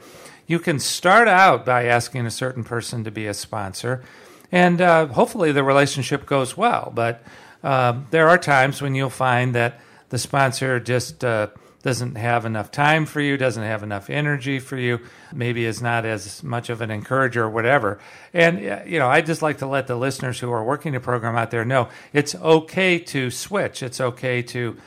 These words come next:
say to a sponsor, you know, "Gee, our, this relationship just really isn't being helpful to me,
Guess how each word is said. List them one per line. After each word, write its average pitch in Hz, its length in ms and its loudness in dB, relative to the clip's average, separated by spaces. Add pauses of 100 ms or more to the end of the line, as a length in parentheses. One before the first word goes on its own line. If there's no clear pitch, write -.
say 151 360 0
to 147 120 4
a 127 60 -2
sponsor, 120 480 -4
you 123 80 -6
know, 120 160 -2
"Gee, 120 280 -8 (120)
our, 120 220 -4
this 131 260 -8
relationship 120 560 -6
just 120 260 -10 (240)
really 123 280 -6
isn't 113 340 -8
being 120 240 -8 (560)
helpful 143 420 4
to 127 120 -10
me, 123 120 -4